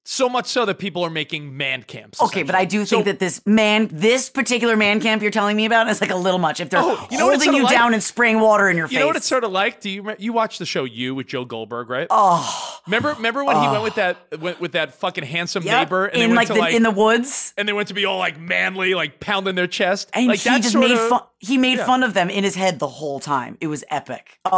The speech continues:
Speaker 2: I
Speaker 1: then
Speaker 2: loved
Speaker 1: he,
Speaker 2: that.
Speaker 1: but then he, uh, but then he ended up realizing, "Maybe I need this."
Speaker 2: Yeah, I can't just stalk bitches
Speaker 1: So
Speaker 2: and kill them once they don't want me anymore. <laughs>
Speaker 1: Male bonding,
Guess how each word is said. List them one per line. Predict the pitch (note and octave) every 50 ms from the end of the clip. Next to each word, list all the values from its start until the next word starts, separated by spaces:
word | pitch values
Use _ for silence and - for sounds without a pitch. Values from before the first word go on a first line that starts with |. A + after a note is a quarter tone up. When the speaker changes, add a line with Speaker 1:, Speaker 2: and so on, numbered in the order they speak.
| E3+ D#3
Speaker 2:
I | D3
Speaker 1:
then | - C#3+
Speaker 2:
loved | C#3 B2+
Speaker 1:
he, | A#2+
Speaker 2:
that. | C#3 C3+
Speaker 1:
but | B2+ -
then | F3 F3
he, | F3 E3+ -
uh, | D#3+ D#3+
but | C3+ D#3 D3
then | D#3 D3+
he | D#3 C#3+
ended | C#3+ C#3+ C#3 C#3
up | C3+ A#2+
realizing, | C3+ C#3 C#3 C#3 C3+ B2 B2+ B2+ A#2 A#2 A#2+
"Maybe | A#2+ A#2+ C#3 C#3+ D3 D3+
I | C3+ C3 B2
need | A#2 A2+ B2 G3+ C#4+ F#4+ A3 -
this." | A2 G#2 G#2+ - - - - -
Speaker 2:
Yeah, | A#2+ A#2+ A#2+ C#3+ E3+ F3+ F#3 D3 A2+ G2+
I | G2
can't | - - C3 B2+ C3
just | - F#3+ E3 -
stalk | - - C#3 B2 A#2 - -
bitches | C3 B2
Speaker 1:
So | D#3 D3 C#3+
Speaker 2:
and | C#3 C#3 -
kill | - - C3+ C3
them | B2 C3 B2
once | B2+ B2+ B2 -
they | C3 C3
don't | B2+ B2 - -
want | B2+ B2 G2+
me | A#2+ A#2+ A#2
anymore. | A#2 A#2 A#2+ B2 C3 - - - - - -
<laughs> |
Speaker 1:
Male | - C#3 D3 D3+ D#3 D#3 D#3+ D#3+ E3+ F#3 G#3 A#3 A3
bonding, | F#3+ E3+ D3 C#3 C3+ C3+ C3+ C3+ C3 C3 D3 E3+ F3+ F#3